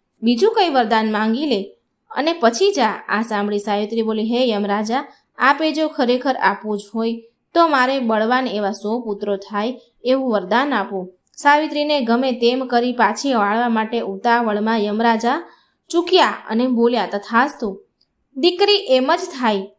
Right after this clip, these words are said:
અને હવે તું પાછી વળ." સાવિત્રી બોલી, "મહારાજ યમદેવ,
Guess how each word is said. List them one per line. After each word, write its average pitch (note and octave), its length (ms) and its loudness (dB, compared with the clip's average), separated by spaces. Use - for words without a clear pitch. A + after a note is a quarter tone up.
અને C#4 180 0
હવે B3+ 400 2
તું F#4 200 0
પાછી A3+ 360 2
વળ." G#3 220 -2
સાવિત્રી F4+ 600 2
બોલી, D4 340 0
"મહારાજ B3 500 2
યમદેવ, D#4+ 560 2